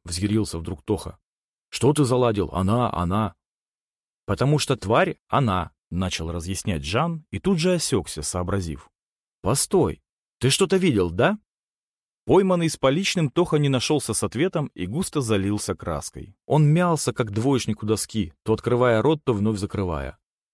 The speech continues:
Внутри него смущение боролось с желанием поделиться увиденным с друзьями. Друзья терпеливо ждали, не торопили, и Тоха решился. "Я видел лицо, как у старухи", — выпалил он. "В морщинах все,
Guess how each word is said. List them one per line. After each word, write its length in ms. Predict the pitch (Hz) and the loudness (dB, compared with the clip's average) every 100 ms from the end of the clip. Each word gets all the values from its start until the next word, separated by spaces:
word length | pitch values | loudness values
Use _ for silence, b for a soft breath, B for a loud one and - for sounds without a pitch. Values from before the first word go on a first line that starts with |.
| _ _ | _ _
Внутри 400 | - 95 151 190 | -4 2 2 4
него 240 | 185 180 208 | 2 2 2
смущение 520 | - 156 - 180 156 | 2 2 2 2 2
боролось 420 | 123 135 160 139 | 2 2 2 2
с 20 | |
желанием 480 | 101 120 151 151 131 | 2 0 2 0 0
поделиться 500 | 113 107 110 151 - | 0 2 2 0 0
увиденным 400 | 110 110 110 107 | 0 2 0 0
с 20 | |
друзьями. 640 | 92 104 92 90 73 71 - _ _ _ _ _ _ - | -2 -2 -2 -4 -6 -10 -18 _ _ _ _ _ _ -12
Друзья 420 | 101 101 90 135 | -2 0 2 2
терпеливо 500 | 123 107 110 110 98 | 0 0 0 2 0
ждали, 380 | 82 110 143 131 | 0 0 0 0
не 140 | 107 | -2
торопили, 580 | 98 87 117 135 123 - | -2 -6 -2 -2 -2 -4
и 80 | - | -10
Тоха 300 | - 135 - | -2 0 0
решился. 580 | 104 95 - 82 - - _ _ _ _ _ _ _ _ _ _ - | -2 -2 -4 -6 -8 -12 _ _ _ _ _ _ _ _ _ _ -4
"Я 180 | 87 | 0
видел 320 | 110 127 123 113 | 2 2 2 4
лицо, 320 | 131 147 143 | 2 4 2
как 200 | 101 - | 0 -2
у 40 | |
старухи", — 540 | 101 113 123 104 - - _ _ _ | 0 2 2 0 -6 -14 _ _ _
выпалил 440 | 85 101 82 82 85 | -4 -4 -4 -6 -4
он. 220 | 82 - _ _ _ _ _ | -6 -10 _ _ _ _ _
"В 120 | 80 | 0
морщинах 480 | 104 139 - 151 113 | 2 4 4 2 2
все, 300 | - 92 - | -2 -4 -4